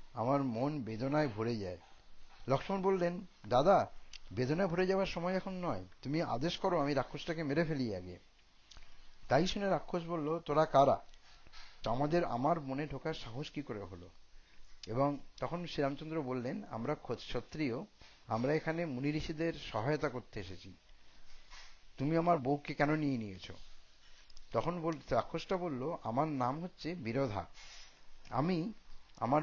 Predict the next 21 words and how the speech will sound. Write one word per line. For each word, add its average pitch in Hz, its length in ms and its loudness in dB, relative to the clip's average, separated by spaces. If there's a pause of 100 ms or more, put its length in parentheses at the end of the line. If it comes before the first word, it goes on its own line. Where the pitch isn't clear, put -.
(140)
পিতার 156 260 0
নাম 160 240 0
ছিল 175 320 -2 (360)
জাভা 127 440 4 (460)
আর 120 120 2
আমার 143 240 2
মায়ের 120 300 0
নাম 135 240 0
ছিল 139 320 -4 (260)
শত-, 165 400 2
শতরাধা। 113 760 2 (1160)
আমি 185 420 2 (520)
বহু 165 460 0
যুগ 190 360 -2
ধরে 160 340 0
ব্রহ্মার 147 460 0
কাছে 170 480 -2 (580)
তপস্যা 185 440 0
করে 131 360 -4 (460)
আমি 127 200 2
বর 127 320 2